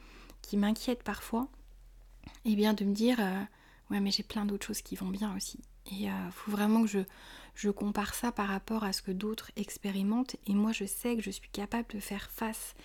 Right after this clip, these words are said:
Et c'est un tel bonheur que d'avoir aussi des notes de rappel, des épreuves qui font que je suis pas en train de me dire, « Mais tiens, d'un coup, euh, cette force intérieure, elle a disparu. » Je, je me rends compte quand ça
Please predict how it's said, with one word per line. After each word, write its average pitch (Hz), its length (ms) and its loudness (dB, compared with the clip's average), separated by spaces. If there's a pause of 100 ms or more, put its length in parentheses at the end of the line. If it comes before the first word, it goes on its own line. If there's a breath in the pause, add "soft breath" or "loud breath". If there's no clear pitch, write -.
(460 loud breath)
Et 214 140 2
c'est 226 280 4
un 214 260 0 (120)
tel 254 220 2
bonheur 226 480 4
que 214 100 -8
d'avoir 214 320 0
aussi 208 240 -2
des 208 140 0
notes 214 220 2
de 214 100 0
rappel, 220 520 0
des 196 220 -2
épreuves 247 460 0
qui 208 140 0
font 226 240 2
que - 200 -2 (680 loud breath)
je - 40 -10
suis - 140 -2
pas 233 140 0
en 233 60 4
train 226 180 0
de 208 60 4
me 208 80 4
dire, « 233 160 4
Mais 202 100 4
tiens, 262 240 2
d'un 214 160 4
coup, 269 340 0
euh, 196 500 0
cette 190 220 -6
force - 260 -6
intérieure, 214 380 0
elle 202 120 -2
a 185 100 -2
disparu. » 214 560 8
Je, 196 180 0
je 202 140 -2
me 202 100 4
rends 214 160 2
compte 240 240 0
quand 202 220 -4
ça 190 260 -6